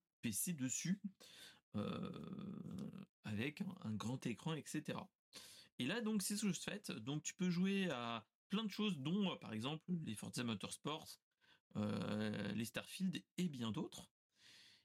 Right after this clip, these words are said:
Et, euh, par contre, ce qu'ils annoncent, c'est qu'il faut avoir quand même une manette compatible. Parce que les manettes MetaQuest ne sont pas compatibles avec le Xbox Game Pass.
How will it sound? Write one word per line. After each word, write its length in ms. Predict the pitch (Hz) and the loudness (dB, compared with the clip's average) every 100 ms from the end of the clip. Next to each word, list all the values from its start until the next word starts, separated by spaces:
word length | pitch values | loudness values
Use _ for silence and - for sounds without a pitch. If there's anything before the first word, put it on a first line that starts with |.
| _ _ | _ _
Et, 220 | 147 190 - | 2 2 2
euh, 140 | 117 110 | -2 0
par 220 | 180 185 | -2 -2
contre, 360 | 240 277 - - _ _ _ _ _ | -4 -4 -8 -14 _ _ _ _ _
ce 120 | - - | -10 -2
qu'ils 200 | 202 151 | 2 2
annoncent, 320 | 135 220 - | 2 -2 -2
c'est 200 | - 139 | -4 -4
qu'il 200 | - 135 | -4 -6
faut 240 | - 220 - | -2 -4 -2
avoir 420 | 135 123 151 - | -4 0 -2 -2
quand 120 | - 135 | -4 -2
même 280 | 185 196 120 _ _ _ _ _ 131 | 0 0 -4 _ _ _ _ _ 0
une 160 | 127 | 2
manette 560 | 127 165 180 214 - - _ | 2 2 2 0 -6 -14 _
compatible. 640 | - 220 - - 196 214 180 _ | 0 2 2 -4 -6 -6 -8 _
Parce 220 | - - - | -6 -4 2
que 240 | 180 - 170 | 2 2 -2
les 120 | 113 | 0
manettes 280 | 170 226 220 | 0 0 2
MetaQuest 600 | 185 123 - 185 - - - - - - | 2 0 -2 -4 -4 -14 -20 -20 -6 2
ne 160 | 151 | 4
sont 220 | 180 139 | 4 0
pas 120 | 123 165 | -2 -2
compatibles 560 | 139 - - 160 156 - | -2 -4 0 0 0 -4
avec 320 | 117 151 - | -4 -4 -2
le 80 | 123 | -2
Xbox 320 | 127 147 - | 0 -2 -2
Game 140 | 123 | -4
Pass. 200 | 117 120 | -2 -4